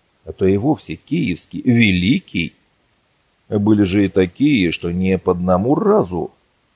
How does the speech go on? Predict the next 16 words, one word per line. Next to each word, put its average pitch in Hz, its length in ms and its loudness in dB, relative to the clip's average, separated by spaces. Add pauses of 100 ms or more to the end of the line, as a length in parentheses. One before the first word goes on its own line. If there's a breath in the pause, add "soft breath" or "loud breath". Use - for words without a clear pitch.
(120)
Вон 95 360 -2
Юрий 92 440 -2
Долгорукий 95 880 0
аж 98 300 2
дважды 92 840 0
Великим 104 640 -2
Киевским 107 680 -4
был. 92 240 0 (800)
Черти - 540 -4
его 85 220 -4
носили. 87 500 -6 (320)
Нет, 101 220 0
вы 92 100 0
только 160 340 0
подумайте, 123 800 -2 (100)
Владимир, 98 720 -2